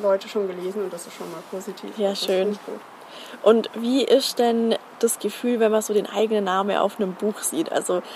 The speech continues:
Speaker 2: kann man das irgendwie dann selber auch verstehen?
Speaker 1: Mhm.
Speaker 2: Cool, dass ich jetzt wirklich ein Buch rausgebracht habe, oder ist das immer so, „Ich habe ein Buch rausgebracht und das ist jetzt irgendwie ganz unglaublich“, oder wie ist so das Gefühl von dir?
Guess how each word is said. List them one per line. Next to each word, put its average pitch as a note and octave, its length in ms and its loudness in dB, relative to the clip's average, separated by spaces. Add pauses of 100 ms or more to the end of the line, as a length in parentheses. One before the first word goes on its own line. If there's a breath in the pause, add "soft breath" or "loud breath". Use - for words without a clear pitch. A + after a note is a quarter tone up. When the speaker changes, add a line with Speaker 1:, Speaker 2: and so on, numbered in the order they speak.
(180 loud breath)
Speaker 2:
kann G#3+ 180 0
man B3+ 120 2
das A#3+ 160 -2
irgendwie A3 400 0
dann G3 200 4
selber A3 440 4
auch G#3+ 80 2
verstehen? A3 640 6
Speaker 1:
Mhm. - 1080 -8
Speaker 2:
Cool, D4 160 10
dass B3+ 160 6
ich B3 120 4
jetzt A3+ 180 8
wirklich A#3+ 260 4
ein G3+ 80 0
Buch C#4+ 280 6
rausgebracht B3 540 2
habe, G3+ 140 4
oder G3 180 8
ist A3 140 2
das - 120 2
immer A3 240 6
so, G#3 340 10 (680 loud breath)
„Ich G#3 140 -2
habe D#3+ 120 6
ein F3+ 40 -6
Buch B3+ 200 0
rausgebracht A3 560 2
und F3 240 -4 (240)
das G3 200 -8
ist G#3 120 -2
jetzt F#3 160 4
irgendwie G#3 280 2
ganz F3+ 260 0
unglaublich“, G#3+ 580 2
oder G#3 280 2
wie G#3+ 140 -2
ist - 160 -4
so A3+ 80 4
das G#3+ 180 0
Gefühl G#3 380 -2
von F3+ 220 -4
dir? E3 260 -2